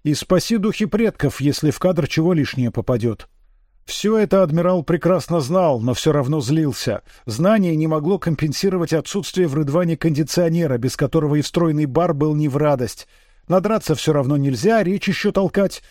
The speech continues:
а прихлебывать пиво теплое, чтоб его морские демоны изблевали, опять забыли лед положить, ни малейшей тени удовольствия не доставляло. И наружу не высунуться,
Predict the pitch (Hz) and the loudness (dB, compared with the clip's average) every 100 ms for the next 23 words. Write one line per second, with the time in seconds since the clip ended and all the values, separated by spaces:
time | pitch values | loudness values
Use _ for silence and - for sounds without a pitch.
0 | _ _ - 139 160 - 190 180 160 160 | _ _ -4 0 -2 0 0 2 0 -2
1 | - 214 247 180 - _ - - 214 175 | -4 0 2 2 -2 _ -12 -2 0 0
2 | 147 135 - 165 131 151 147 147 131 - | 0 0 0 -2 0 0 0 -2 -2 -2
3 | 151 135 165 139 135 113 123 147 135 123 | -2 0 0 2 0 0 0 2 2 0
4 | - - 170 208 139 151 143 147 156 143 | -2 -4 0 0 0 0 0 0 0 -2
5 | - 139 135 120 - - _ _ _ _ | 0 0 0 -2 -4 -12 _ _ _ _
6 | _ - 151 147 147 170 190 - 160 - | _ -2 0 2 2 2 0 -2 -2 0
7 | 156 160 147 139 127 123 113 - 127 120 | 0 0 -2 0 2 0 -2 0 0 0
8 | 117 120 - 123 120 104 98 92 _ _ | -2 -4 -2 -2 0 0 -2 -6 _ _
9 | _ _ _ _ _ _ _ _ _ _ | _ _ _ _ _ _ _ _ _ _
10 | _ _ _ _ 180 202 180 208 175 220 | _ _ _ _ 0 2 2 2 2 2
11 | 208 170 143 127 - - 90 | 2 0 -2 -4 -4 -6 -8